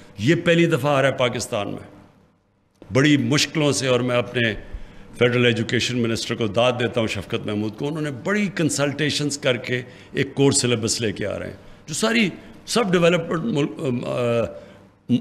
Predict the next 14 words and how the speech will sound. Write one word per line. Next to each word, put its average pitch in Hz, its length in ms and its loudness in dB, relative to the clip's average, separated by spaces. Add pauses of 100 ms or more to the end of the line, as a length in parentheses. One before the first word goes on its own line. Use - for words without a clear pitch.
(160)
अ, 131 240 -4
डेवलपमेंट, 143 880 2
अ, 127 60 2
डेवलप्ड 127 560 2 (480)
ममालिक 131 520 4
के 156 120 -2
अंदर 147 260 0
हर 233 300 0
जगह 214 240 2
एक 185 200 0
ही 156 60 -6
चीज़ 131 200 -2
होती 127 220 -2
है, 139 200 -4